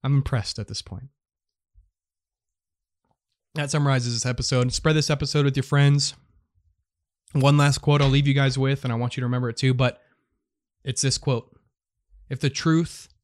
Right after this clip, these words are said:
I, I can't remember who this is from. I can't remember who this is from. God, I wish I knew this. Oh, that's right, right. "If the world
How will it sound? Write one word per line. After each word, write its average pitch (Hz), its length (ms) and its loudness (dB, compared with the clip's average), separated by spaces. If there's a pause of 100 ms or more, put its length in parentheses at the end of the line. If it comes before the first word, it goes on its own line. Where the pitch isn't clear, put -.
(760)
I, 123 160 -8
I 123 60 -8
can't 175 200 -4
remember 170 260 0
who 147 180 -2
this 143 220 -4
is 127 120 -4
from. 123 400 -4
I 113 60 -12
can't - 280 -18
remember 139 220 -12
who 131 100 -6
this 127 140 -12
is - 60 -18
from. 123 240 -14
God, - 180 -18
I 131 60 -12
wish 123 220 -12
I 123 60 -10
knew 117 140 -12
this. 131 200 -18 (800)
Oh, 131 140 2
that's 120 180 0
right, 104 140 -4
right. 104 160 -10 (680)
"If 143 180 2
the 156 100 4
world 165 460 4